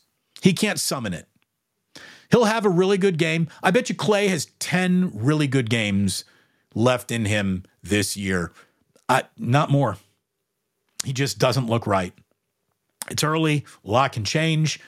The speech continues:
but I don't know if a lot's gonna change there. At a certain point, a player is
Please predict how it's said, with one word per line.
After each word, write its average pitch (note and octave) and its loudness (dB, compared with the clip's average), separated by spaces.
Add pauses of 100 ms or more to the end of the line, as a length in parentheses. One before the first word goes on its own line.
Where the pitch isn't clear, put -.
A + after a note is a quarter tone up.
(300)
but C#3 2
I C#3 4
don't C#3+ 2
know C3+ 2
if B2 -4
a - 0
lot's A#2+ 0
gonna A2 -4
change G2+ -4
there. F#2 -2 (1120)
At B2+ 4
a C3 4
certain C#3 -4
point, C#3 0 (360)
a B2+ 2
player C3+ 0 (280)
is C3+ 0